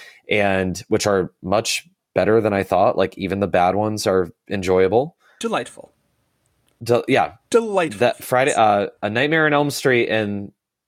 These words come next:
Speaker 1: the Chucky movies are, <laughs> are very, are, like, very entertaining. I was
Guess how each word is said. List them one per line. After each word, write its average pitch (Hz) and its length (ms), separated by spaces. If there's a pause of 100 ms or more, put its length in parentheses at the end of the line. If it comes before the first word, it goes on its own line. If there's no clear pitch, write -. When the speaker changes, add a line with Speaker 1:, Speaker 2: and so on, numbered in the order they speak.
(160)
Speaker 1:
the 104 80
Chucky 120 360
movies 87 440
are, 87 340 (320)
<laughs> - 360
are 165 80
very, 156 360
are, 131 200
like, 131 200
very 123 440
entertaining. 98 560
I 98 100
was 107 220